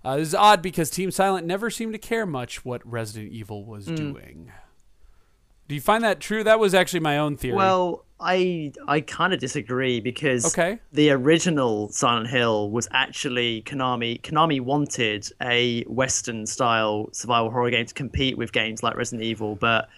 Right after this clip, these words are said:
Speaker 2: obviously
Speaker 1: Well, from a publisher standpoint,
Speaker 2: Yeah.
Speaker 1: sure, but I don't know that the developers really
Speaker 2: Yeah,
Speaker 1: cared what
Speaker 2: developers
Speaker 1: Resident Evil was
Speaker 2: never,
Speaker 1: doing when
Speaker 2: yeah,
Speaker 1: making the
Speaker 2: Team
Speaker 1: game.
Speaker 2: Silent was always on record that they always wanted to make the game they wanted to make. In fact, just to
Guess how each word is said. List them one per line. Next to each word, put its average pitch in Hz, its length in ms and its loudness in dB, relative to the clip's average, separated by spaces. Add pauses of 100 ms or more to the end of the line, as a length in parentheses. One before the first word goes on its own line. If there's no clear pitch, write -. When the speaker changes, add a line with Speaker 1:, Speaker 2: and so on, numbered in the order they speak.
(160)
Speaker 2:
obviously 143 440 6
Speaker 1:
Well, 269 100 10
from 226 40 6
a 185 60 4
publisher 254 640 4
standpoint, 147 480 -2
Speaker 2:
Yeah. 117 140 4
Speaker 1:
sure, 170 500 0
but 156 200 -2
I 180 100 4
don't 202 140 2
know 175 120 2
that 151 160 -4
the 127 100 -4
developers 123 880 -2
really 120 300 -10
Speaker 2:
Yeah, 165 140 4
Speaker 1:
cared 160 80 2
what - 40 -4
Speaker 2:
developers 196 300 0
Speaker 1:
Resident 147 300 -2
Evil 135 100 -2
was 127 80 -2
Speaker 2:
never, 123 160 -2
Speaker 1:
doing 110 120 -8
when 110 140 -8
Speaker 2:
yeah, 143 160 2
Speaker 1:
making 127 140 0
the 101 80 -8
Speaker 2:
Team 208 80 0
Speaker 1:
game. 196 80 0
Speaker 2:
Silent 147 340 0
was 127 160 -6
always 131 220 0
on 120 100 -4
record 120 420 -2
that 117 140 -4
they 120 160 2
always 117 260 -2
wanted 123 200 -4
to 123 60 -6
make 117 140 -2
the 120 60 -6
game 120 220 0
they 117 80 0
wanted 123 180 -2
to 123 100 -8
make. 110 220 -2
In 123 100 -2
fact, 123 360 0
just 151 140 -2
to 147 100 -4